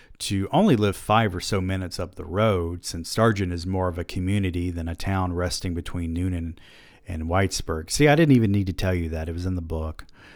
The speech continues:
There's a phone <laughs> number for Eric on the White Pages website, which makes sense since he's an older man in his eighties.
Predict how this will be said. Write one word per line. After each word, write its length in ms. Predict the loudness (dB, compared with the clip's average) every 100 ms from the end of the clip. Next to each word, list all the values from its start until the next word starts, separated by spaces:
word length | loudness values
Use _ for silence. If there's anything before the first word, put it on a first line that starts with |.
| -20 -20 -20 2
There's 260 | 6 8
a 80 | 6
phone 300 | 4 6 6
<laughs> 20 |
number 300 | 6 4 2
for 220 | 2 0 0
Eric 420 | 2 2 0 0
on 240 | 0 0
the 80 | -2
White 380 | 2 4 4 0
Pages 400 | -2 0 -2 -2
website, 640 | -2 0 -2 -2 -2 -4
which 340 | -4 -6 -4
makes 280 | -4 -4 -4
sense 360 | -2 0 0 0
since 360 | -2 -2 -4
he's 200 | -4 -2
an 100 | -2
older 340 | 0 0 0 -2
man 300 | -2 -2 -2
in 140 | -4
his 180 | -6 -4
eighties. 500 | -4 -4 -2 -4